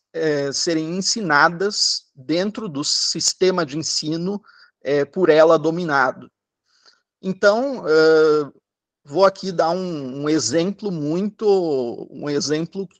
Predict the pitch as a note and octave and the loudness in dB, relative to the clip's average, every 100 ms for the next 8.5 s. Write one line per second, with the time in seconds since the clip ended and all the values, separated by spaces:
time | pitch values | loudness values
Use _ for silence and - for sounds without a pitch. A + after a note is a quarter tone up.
0 | - D3 D3+ D3+ F3 F#3 E3+ E3 D#3+ E3+ | -20 -12 -4 -2 -2 -2 0 0 2 0
1 | - F3+ F3 - - B2+ C3 C#3+ - D#3 | 2 0 0 -4 -8 -10 -6 -6 -4 -6
2 | D3 C#3+ C3+ C3+ C#3+ D#3 F#3 F#3+ _ _ | -6 -2 2 2 2 -2 -6 -10 _ _
3 | _ _ _ _ _ - D#3+ C#3 D3 E3+ | _ _ _ _ _ 0 4 6 8 6
4 | - D3+ E3 D#3 - D#3+ F3+ D#3 D#3 E3 | 6 0 0 -2 -2 -4 -2 4 6 6
5 | - D#3+ D#3+ G3+ F3+ F#3 E3 A#2 F3 F3 | 0 2 6 6 4 0 -2 0 0 2
6 | E3 C#3+ C#3+ B2 C3+ _ _ D3 D3+ C3+ | 0 0 -2 -4 -10 _ _ -10 -10 -10
7 | - F3 C4 F4 - F3 G3 G#3 - E3+ | -8 0 2 2 -4 -4 -4 -4 -2 4
8 | D#3+ F3+ G3+ G#3 G#3+ | 8 8 6 0 -6